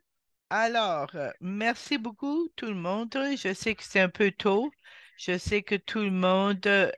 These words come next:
aime reprendre quelques minutes dans leur horaire,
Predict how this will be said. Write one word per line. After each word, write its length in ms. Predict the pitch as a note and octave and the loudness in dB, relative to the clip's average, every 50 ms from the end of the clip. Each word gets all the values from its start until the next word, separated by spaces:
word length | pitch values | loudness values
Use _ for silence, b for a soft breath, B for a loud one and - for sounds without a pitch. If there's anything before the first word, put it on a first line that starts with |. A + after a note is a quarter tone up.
| _ - | _ -2
aime 580 | D#3+ F3 E3+ - - - E3+ F#3 F3+ F3+ F3 | 0 0 0 0 0 2 2 2 2 2 2
reprendre 720 | E3+ E3 D#3 E3 F3+ F3 - - F#3 F#3+ F3+ F3+ F3+ F3+ F3 | 2 0 2 2 0 0 0 0 -2 0 0 2 2 2 2
quelques 340 | - - G3 F#3+ F3 - | 2 0 0 0 0 0
minutes 380 | G3 F#3 F3+ F3+ F#3 G3 G3 - | 0 0 0 2 2 0 0 0
dans 160 | - F3+ F3 | 0 0 2
leur 180 | E3+ E3 D#3+ D3+ | 2 0 0 0
horaire, 460 | E3+ D#3+ D3+ C#3+ F3 F#3 G3+ A3 | 0 0 0 2 2 2 2 2